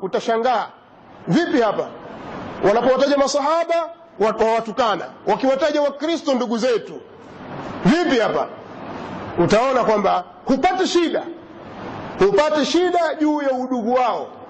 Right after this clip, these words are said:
Masahaba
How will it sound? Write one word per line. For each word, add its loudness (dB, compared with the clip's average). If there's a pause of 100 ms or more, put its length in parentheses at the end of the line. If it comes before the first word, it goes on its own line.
(1700)
Masahaba 2